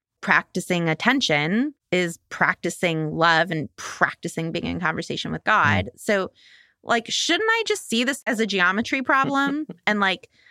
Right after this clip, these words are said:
Speaker 1: what matters is that I'm struggling with it.
Speaker 2: Mm. It's important that she uses geometry. I, you know, she's choosing a subject that isn't necessarily, uh, one that comes easily to her or,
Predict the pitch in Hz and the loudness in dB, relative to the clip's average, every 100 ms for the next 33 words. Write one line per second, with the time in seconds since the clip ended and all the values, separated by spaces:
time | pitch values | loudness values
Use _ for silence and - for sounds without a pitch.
0 | _ - 226 202 190 190 214 226 226 214 | _ -2 -2 2 4 4 4 4 2 0
1 | 196 185 185 190 - 175 180 214 220 233 | 2 2 0 -2 0 0 2 0 0 0
2 | 254 262 247 104 104 104 98 _ _ _ | 0 0 2 0 0 -2 -8 _ _ _
3 | - 131 139 135 160 123 110 117 101 107 | -4 0 2 4 4 4 2 2 2 2
4 | - 107 95 101 - 131 127 120 139 147 | 2 2 4 2 2 2 4 2 2 2
5 | 135 - 117 - 160 135 131 107 - 113 | 2 0 -2 2 2 4 2 2 2 2
6 | 117 107 - - - _ - 139 - - | 2 0 -6 -20 -20 _ 0 0 0 0
7 | 123 139 127 110 131 - 110 110 107 104 | 2 2 -2 -2 0 2 2 4 2 0
8 | - 117 104 104 - 113 117 - 131 117 | 0 2 2 0 0 2 0 0 0 2
9 | 117 117 101 117 107 110 120 - 110 | 2 0 0 2 2 2 2 2 2